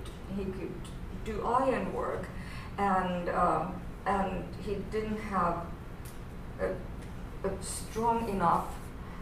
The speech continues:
uh, plate or whatever you call that. Uh, it's not my area of expertise. Uh, he tried to use some wood, but the wood wasn't hard enough, so he dives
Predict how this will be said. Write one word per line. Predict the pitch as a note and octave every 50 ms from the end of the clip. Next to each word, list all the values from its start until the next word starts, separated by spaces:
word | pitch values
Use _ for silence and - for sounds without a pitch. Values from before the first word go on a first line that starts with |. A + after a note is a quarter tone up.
| - -
uh, | G3 G3 F#3 E3+ - - - - - - - - - - - - - - - - - - - - - - - - - -
plate | G3+ G#3+ A3 A3 G#3+ G3+ G3+ G#3 - - -
or | F#3+ F#3+
whatever | F#3 F#3 F#3+ F#3+ F#3 F3
you | F3 F3 - - -
call | - F#3 E3+ E3+ E3+ -
that. | - - - - - - - - -
Uh, | F#3 - - - - - - -
it's | - -
not | - - - - - - - - - - - -
my | - - - - - - - - - - - - - - - - - - G3+
area | G3 F#3 F3 E3+ D#3+ -
of | E3+ E3+ - - - F3+
expertise. | F3 - - - - - - F#3 - - G#3 F#3 F3 F3 - - - - - - - - - - - -
Uh, | - G#3+ G3+ F#3 F3+ F3+ F#3 -
he | - - - - -
tried | A3+ A3+ A3 A3 - F#3
to | F#3
use | G3 G3 F#3+ F#3+
some | - - F#3 E3+ F3 F3+
wood, | F#3 G#3 G#3 G3+ G3 - - -
but | - - -
the | - F3
wood | E3+ F3+ G3 F#3+ F#3+
wasn't | F3+ F3+ F3+ F3+ F3+ F3+ F3+ -
hard | - - F3+ F3+ F3 F3+
enough, | F3+ E3+ - - - - -
so | - - G3 F3+ F3 F3+ F3
he | F3 E3 D#3+ - - - - - - - - - - -
dives | - A3 G#3 G3+ F#3+ F#3 F#3 F#3 F#3 - - -